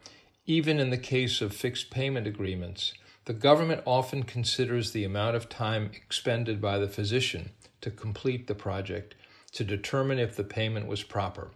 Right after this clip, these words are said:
As a result, the hourly rate has become a critical data point when analyzing the fair market value of a contract. For many years, the physician community sought, without success,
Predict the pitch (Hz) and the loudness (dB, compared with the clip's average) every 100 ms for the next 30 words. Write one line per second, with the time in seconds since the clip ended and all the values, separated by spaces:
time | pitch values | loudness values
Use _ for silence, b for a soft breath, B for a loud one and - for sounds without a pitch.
0 | _ _ B B B B B - 120 135 | _ _ B B B B B 2 4 6
1 | 160 160 135 120 113 117 - 95 107 131 | 8 8 10 8 8 4 -2 0 4 6
2 | 143 139 117 113 98 101 101 107 - 104 | 6 4 6 4 4 0 0 -4 -2 -2
3 | 101 - - 127 143 139 120 117 117 101 | -4 -4 0 0 2 0 2 2 2 0
4 | - 95 107 - - - 107 98 120 123 | -4 -6 -6 -10 -18 -6 -4 -4 0 2
5 | 120 98 90 92 - 98 87 - 101 98 | 2 0 -2 -4 -6 -6 -8 -2 -2 0
6 | 95 98 98 98 - 90 90 90 104 - | -2 -4 -4 -4 -4 -2 -4 -4 -4 -4
7 | 110 110 - - - - - b b b | -4 -4 -8 -10 -12 -20 -20 b b b
8 | b b b b - 135 131 147 170 143 | b b b b 0 4 6 6 8 8
9 | 139 139 127 123 120 110 135 - 139 - | 8 8 4 2 2 2 2 0 -4 -2
10 | 123 120 117 113 - 113 95 98 - - | -2 0 0 2 2 2 0 -2 -10 -8
11 | - 107 104 104 - - - 107 85 - | -2 2 4 2 -2 -2 2 2 2 -2